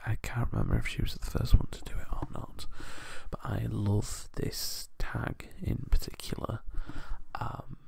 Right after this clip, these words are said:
because it's Christmas and I love all things Christmas, and I, you know, this is my favourite time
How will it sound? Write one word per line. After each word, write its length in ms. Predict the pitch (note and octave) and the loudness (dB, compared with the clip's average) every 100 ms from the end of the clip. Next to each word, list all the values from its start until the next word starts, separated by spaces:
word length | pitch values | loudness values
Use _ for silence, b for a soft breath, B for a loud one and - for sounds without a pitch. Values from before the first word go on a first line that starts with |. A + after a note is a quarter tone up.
| - - - | -16 -12 -2
because 380 | - - - - | 0 0 -4 -8
it's 160 | - - | -8 -4
Christmas 640 | - - - A#2 - - - | -2 -2 -2 -2 -2 -4 -4
and 120 | - | -4
I 180 | - - | -6 -2
love 220 | - - | 0 0
all 160 | - | 4
things 320 | - - A#2+ - | 4 2 -4 -6
Christmas, 640 | - - - A2+ G#2+ - | 0 2 2 0 0 0
and 100 | - | -4
I, 240 | G#2+ A#2 - | -4 -4 -6
you 120 | - | -2
know, 100 | - | -2
this 160 | - - | -2 -4
is 80 | - | -2
my 140 | - | 0
favourite 300 | - A2 - | 2 2 -2
time 200 | - A2+ | -4 -2